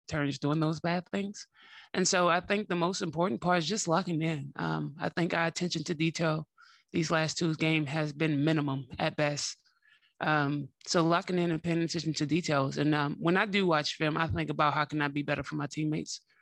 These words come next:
Uh, tonight, I wasn't there defensively. Offensively, we knew what Washington was gonna do. They was gonna crowd the paint. That's, that's typical.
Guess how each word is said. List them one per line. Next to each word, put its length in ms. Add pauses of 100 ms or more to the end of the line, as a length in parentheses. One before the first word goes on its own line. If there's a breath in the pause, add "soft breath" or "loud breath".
(300 soft breath)
Uh, 160
tonight, 300
I 80
wasn't 280
there 100
defensively. 640 (340 soft breath)
Offensively, 640
we 120
knew 200
what 80
Washington 520
was 140
gonna 180
do. 120
They 140
was 120
gonna 140
crowd 260
the 40
paint. 300
That's, 360 (120)
that's 340 (340)
typical. 460